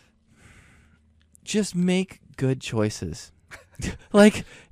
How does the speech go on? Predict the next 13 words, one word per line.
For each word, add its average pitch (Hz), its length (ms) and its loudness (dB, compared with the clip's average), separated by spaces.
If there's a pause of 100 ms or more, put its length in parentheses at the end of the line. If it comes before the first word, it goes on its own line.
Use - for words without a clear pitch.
I 185 120 6
know 208 160 6
that 185 180 6
sounds 147 300 0
crazy, 117 420 0
but, 107 180 0
like, 117 300 -4 (540)
s-, - 260 -10
people 240 480 0
often, 131 400 -4
I 135 120 0
feel 131 200 0
like, 123 280 2